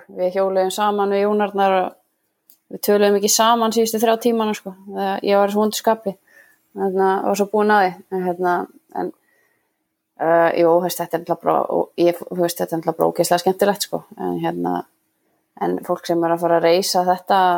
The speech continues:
að, það þarf nú að vera búið að preppa sig ansi vel fyrir tvö hundruð kílómetra reis. Það er, það er kannski svolítið annað að horfa á hundrað kílómetrana, það er nú svona meiri comfort zone fjarlægð hjá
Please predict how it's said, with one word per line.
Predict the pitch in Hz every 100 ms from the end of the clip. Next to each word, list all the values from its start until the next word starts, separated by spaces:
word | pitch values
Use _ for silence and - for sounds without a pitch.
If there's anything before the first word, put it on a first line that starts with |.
| 185 -
að, | - - - _ _ _ _ 196
það | 180
þarf | 175
nú | 170
að | 170
vera | 170
búið | 175 175
að | _ _
preppa | 175 175 185
sig | 180
ansi | 170 180
vel | 180 180
fyrir | 185 190 180 196 254 _ _ _ _
tvö | - 180
hundruð | 180 185
kílómetra | 190 185 180 185
reis. | 185 202 - - _ _ _ _ 190
Það | 180
er, | 180 73 _ _ _ -
það |
er | 180
kannski | 185 - 180
svolítið | 185 185 180 -
annað | - 185 190
að | 190
horfa | 190
á | 190
hundrað | 196 208 208
kílómetrana, | 202 208 202 196
það | 185 185
er | 180
nú | 185
svona | 190 185
meiri | 190 190 190 - _
comfort | - 196 190 196 190 - - -
zone | 196 190
fjarlægð | 190 101 101 101 104
hjá | 104